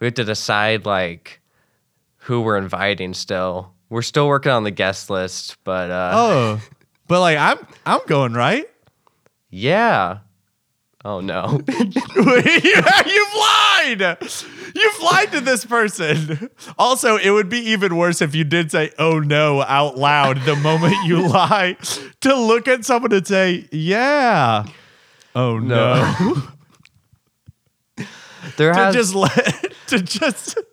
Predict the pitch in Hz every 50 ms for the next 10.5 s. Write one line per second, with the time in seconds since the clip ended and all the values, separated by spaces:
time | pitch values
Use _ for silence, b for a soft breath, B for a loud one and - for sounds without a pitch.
0 | _ - 147 202 214 202 160 160 170 185 196 190 196 - - - 135 196 220 -
1 | - 151 165 170 175 165 156 - 156 151 - - 160 143 135 131 123 117 120 117
2 | 127 123 - - 131 117 - 123 117 113 113 110 101 - - 117 151 220 247 220
3 | 180 151 139 131 127 123 - 120 110 98 156 190 180 127 110 95 117 120 - 147
4 | 139 143 143 139 - 180 185 190 180 156 135 117 - - _ - 139 208 214 -
5 | 240 - 240 330 - 427 427 311 202 147 - 220 269 302 330 277 208 185 170 143
6 | 165 185 208 220 - 156 135 139 185 190 156 107 87 92 90 87 87 - - 180
7 | 190 202 247 240 185 156 147 175 214 - 135 151 170 170 165 175 202 226 214 214
8 | 170 175 160 147 135 156 156 - - 131 139 139 135 131 139 147 151 151 151 151
9 | 143 120 120 120 117 110 - - 113 110 107 - - 110 104 - 123 117 113 110
10 | 104 87 95 92 90 90 90 90 85